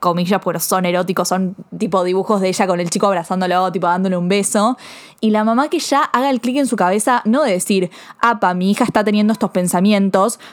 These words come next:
como lo voy a hablar con ella", que sería lo sano. No, es como automáticamente sobreprotectora, eh, "No, ¿quién te agarró? Este hijo de, mm,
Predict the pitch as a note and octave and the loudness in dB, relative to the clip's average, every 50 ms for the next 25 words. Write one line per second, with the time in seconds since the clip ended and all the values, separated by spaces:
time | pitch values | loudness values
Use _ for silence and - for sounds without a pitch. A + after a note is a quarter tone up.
0 | - - F#3+ F#3 F#3 F3 F3 - F#3 F3+ F3+ F3+ F#3 F#3+ G3+ A3 A3+ A3 G#3 G3+ | -8 -4 -2 0 0 0 0 0 0 2 2 4 4 4 2 2 2 2 2 2
1 | G#3 G3+ G3+ G#3 G#3 G3+ A3 A#3 A3 - - G#3 G3 F#3+ F3 - F#3 F3 F#3+ G3+ | 0 0 0 2 2 2 2 2 0 2 0 -2 0 0 -2 -2 0 0 0 2
2 | G3+ G3 F#3+ - - A#3+ A3 G3 G3 G3 F#3+ G3 A3 B3 - - - _ _ _ | 2 0 0 0 0 0 2 2 2 0 0 0 0 -2 -4 -10 -20 _ _ _
3 | - - G3+ G#3+ G#3+ G3 F3 - - - - - B3+ A#3 A3+ G#3 - - G3 F#3+ | -2 0 2 4 4 2 0 -2 -2 -4 -2 0 0 2 2 2 2 2 0 0
4 | F#3 G#3 F#3+ G3+ G#3+ G#3+ C4 A3+ A3 G3 G3 G3+ G#3+ A3 G#3+ A#3+ A#3+ B3+ B3+ - | 2 2 2 2 2 0 0 0 0 0 2 0 0 0 0 0 0 0 -4 -6
5 | - - - - - - A3 G3 F#3+ F#3+ F3+ F3+ F3+ F3+ F3 - F3 E3+ - - | -12 -20 -10 -6 -2 0 2 2 2 2 0 0 0 0 0 0 -4 -6 -4 -2
6 | - B3 A#3+ A3+ A#3 G#3+ G#3+ G#3 G#3 G#3 G#3 - - - - - - - G3 F#3+ | 0 0 2 2 2 2 2 2 2 0 -2 -6 -10 -20 -20 -20 -8 -4 -2 0
7 | F3+ E3+ F#3+ F#3 G3+ A3+ A#3+ B3 B3 B3 A#3+ A#3+ - G#3+ G3+ G3 G3+ F3+ F#3 E3+ | 0 2 2 4 4 4 4 4 2 2 0 0 0 -2 0 0 0 0 0 0
8 | E3 - G#3+ C4 C4 C4+ - A#3 - - G3 F3 - - F#3 F3+ F3 E3+ - - | 0 2 2 4 4 2 0 -4 -4 -4 -4 -4 -2 -2 0 0 0 0 -2 -2
9 | B3+ C#4+ D4 D4 D4+ | -2 0 0 0 -2